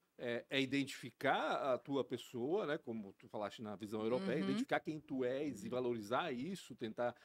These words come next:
Speaker 1: identificar o que que te caracteriza e o que que te promove mais
Speaker 2: Uhum.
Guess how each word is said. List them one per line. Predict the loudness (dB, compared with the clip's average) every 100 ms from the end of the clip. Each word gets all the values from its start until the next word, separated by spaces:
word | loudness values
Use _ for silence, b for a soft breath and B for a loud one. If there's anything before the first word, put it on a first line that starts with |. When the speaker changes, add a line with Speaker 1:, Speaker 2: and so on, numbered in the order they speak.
| b -6
Speaker 1:
identificar | -4 -2 2 4
o |
que | 4 -4
que | -10
te | -10
caracteriza | 0 0 0 -4 -2 -2 0
e | -2
o |
que | -2
que | -12 -18
te | -4
promove | -2 2 4 4 2 -2
mais | -2 0 -2 -4
Speaker 2:
Uhum. | -4